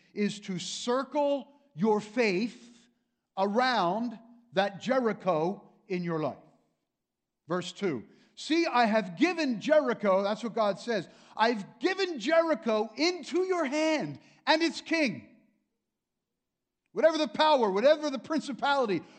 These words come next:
whatever the enemy has aligned against you, he says, "I've given it into your hand and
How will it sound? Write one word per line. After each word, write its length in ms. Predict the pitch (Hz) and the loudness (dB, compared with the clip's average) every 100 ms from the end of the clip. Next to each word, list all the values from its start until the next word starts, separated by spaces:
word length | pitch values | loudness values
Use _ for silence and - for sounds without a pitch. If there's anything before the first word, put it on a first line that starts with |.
| - | -6
whatever 320 | 226 311 330 | 4 4 4
the 180 | 302 285 | 4 6
enemy 320 | 311 302 269 | 6 4 0
has 220 | 240 226 | 0 0
aligned 420 | 233 240 277 302 | 0 2 2 2
against 460 | 277 208 277 262 - | 0 2 2 2 -4
you, 140 | 226 - - | -4 -6 -4
he 80 | 247 | -2
says, 240 | 277 247 - - | 0 -2 -8 -6
"I've 260 | 226 226 175 | -2 -2 0
given 280 | 330 370 359 | 0 2 0
it 100 | 330 | 0
into 240 | 311 208 | -2 -2
your 200 | 269 254 | -2 0
hand 360 | 240 240 233 233 | 0 0 -2 -2
and 520 | 269 349 330 208 214 | 0 4 4 2 -2